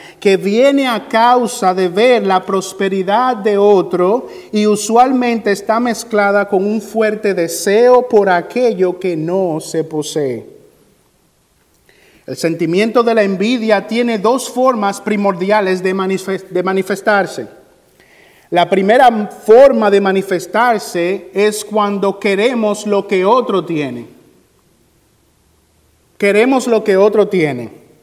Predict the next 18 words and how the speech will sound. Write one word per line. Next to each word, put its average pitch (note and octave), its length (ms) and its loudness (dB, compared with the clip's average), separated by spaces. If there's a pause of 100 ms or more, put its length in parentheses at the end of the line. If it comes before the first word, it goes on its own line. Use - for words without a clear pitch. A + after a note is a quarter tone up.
(1200)
Si - 180 -8
uno G#3 200 4
de A3+ 80 6
nuestros A3+ 340 2
hermanos G#3 540 0
es G#3 180 0
elogiado G#3 880 2
por G3 200 0
algo G3+ 360 2
que F#3 140 -2
haya G3 300 0
hecho A#3 480 -2 (400)
o F#3+ 160 2
por G3+ 220 6
algo A3 500 4
que G3 180 4
haya A#3 300 4
logrado, G#3 880 2